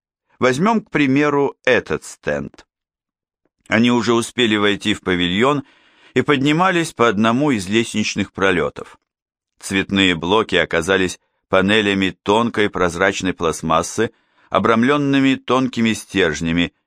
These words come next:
так что получились кубические витрины.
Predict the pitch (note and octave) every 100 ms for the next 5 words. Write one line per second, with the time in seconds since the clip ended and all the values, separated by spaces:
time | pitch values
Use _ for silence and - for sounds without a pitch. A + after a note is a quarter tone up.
0 | _ _ _ - - - A2 C#3 B2 A#2
1 | D3+ D3 C#3 - - A#2 A2+ B2+ C3 -
2 | - A2 G#2+ G#2+ - D#2+ A#1+ G1+